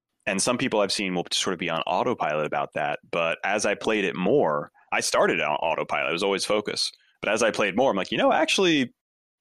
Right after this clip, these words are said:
I need to count and think ahead on where every card in my hand is going. And sometimes the card's the right choice instead. And so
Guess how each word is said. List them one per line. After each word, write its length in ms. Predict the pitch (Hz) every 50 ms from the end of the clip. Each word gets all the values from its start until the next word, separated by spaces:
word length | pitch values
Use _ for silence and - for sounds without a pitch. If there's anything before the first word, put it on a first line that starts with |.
| _ _ - 113
I 60 | 110
need 160 | 147 185 180
to 60 | 143 -
count 400 | - - 170 151 113 107 - - -
and 200 | 107 98 95 -
think 200 | - 143 123 -
ahead 300 | 98 101 127 131 113 98
on 140 | 92 92 90
where 200 | 95 101 101 98
every 200 | 98 92 98 90
card 240 | - - 95 92 90
in 60 | 85
my 80 | 85 85
hand 180 | 90 87 85 82
is 100 | - -
going. 280 | 110 139 135 92 82
And 80 | 78 -
sometimes 340 | - 113 110 113 98 87 -
the 80 | -
card's 320 | - - 135 131 131 - -
the 100 | - -
right 180 | - - -
choice 240 | - - 76 76 - -
instead. 400 | - - - - - - - - - - - - - - - - - - -
And 160 | - 104 101
so 360 | - 123 113 110 107 107